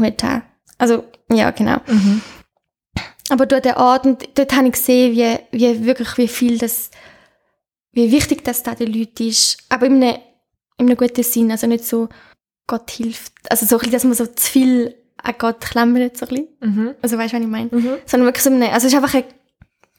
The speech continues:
Speaker 1: eine Quelle von der Kraft, so ein bisschen so.
Speaker 2: Ja.
Speaker 1: Für viele dort.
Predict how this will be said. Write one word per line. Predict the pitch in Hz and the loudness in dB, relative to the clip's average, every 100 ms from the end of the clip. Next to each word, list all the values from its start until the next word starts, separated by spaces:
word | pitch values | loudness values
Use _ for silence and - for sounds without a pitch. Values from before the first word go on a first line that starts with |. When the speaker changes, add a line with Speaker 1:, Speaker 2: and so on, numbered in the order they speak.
| _ _ | _ _
Speaker 1:
eine | - 233 | -4 -4
Quelle | - 240 233 | -2 -2 0
von | 226 | -4
der | 214 | -8
Kraft, | - - - - | -10 -10 -12 -16
so | |
ein | - | -14
bisschen | 220 - 247 277 - - | -12 -8 -8 -8 -14 -4
so. | |
Speaker 2:
Ja. | 226 214 - | -4 -4 -4
Speaker 1:
Für | - | -2
viele | 240 254 254 254 247 | 0 2 4 4 0
dort. | 247 - | 0 -2